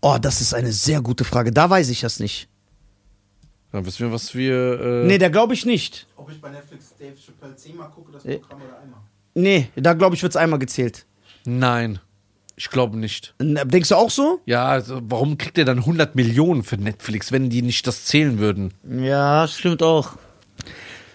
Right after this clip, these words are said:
Speaker 1: Stimmt auch. Und auf jeden Fall
Speaker 2: Oder
Speaker 1: und
Speaker 2: gehen die auf Neuanmeldungen? Nein, ne?
Speaker 1: N-, nee, nee, ich glaube, die gehen echt, okay, wie viele von unseren Zuschauern gucken das und das, und das, das,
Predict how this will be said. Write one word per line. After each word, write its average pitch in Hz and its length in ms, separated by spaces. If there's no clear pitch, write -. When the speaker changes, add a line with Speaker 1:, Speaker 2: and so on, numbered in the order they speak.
Speaker 1:
Stimmt 185 220
auch. 220 140
Und 214 80
auf 202 160
jeden 294 160
Fall - 140
Speaker 2:
Oder 202 100
Speaker 1:
und 214 60
Speaker 2:
gehen 247 140
die 262 100
auf 190 140
Neuanmeldungen? 123 960
Nein, 113 260
ne? 139 240
Speaker 1:
N-, 170 180
nee, 160 400
nee, 233 160
ich - 200
glaube, 233 320
die 202 120
gehen 214 220
echt, - 380
okay, 185 260
wie 240 80
viele 254 220
von 220 160
unseren 185 180
Zuschauern 214 420
gucken 240 300
das 214 220
und 180 160
das, 196 160
und 185 120
das, 202 260
das, 180 260